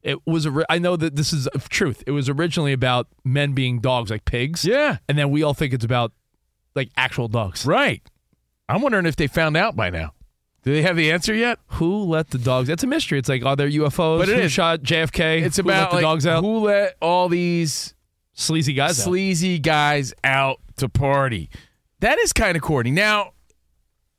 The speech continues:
Speaker 2: think of some and share with us at eight seven seven, nine nine on Fox. We talked about it yesterday, how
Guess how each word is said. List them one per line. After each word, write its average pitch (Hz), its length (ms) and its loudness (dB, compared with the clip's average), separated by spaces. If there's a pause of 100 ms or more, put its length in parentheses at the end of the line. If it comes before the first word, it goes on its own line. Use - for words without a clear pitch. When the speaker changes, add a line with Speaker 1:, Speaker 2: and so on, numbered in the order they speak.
Speaker 2:
think 254 280 0
of 254 100 0
some 208 380 2
and 160 100 -4
share 185 240 2
with 202 220 0
us 156 400 0
at 123 180 0
eight 156 180 0
seven 175 200 -2
seven, 151 280 0
nine 143 220 0
nine 139 320 2
on 120 140 2
Fox. 131 420 0
We 175 140 0
talked 196 320 -2
about 143 280 2
it 127 100 -4
yesterday, 123 640 0
how 107 280 2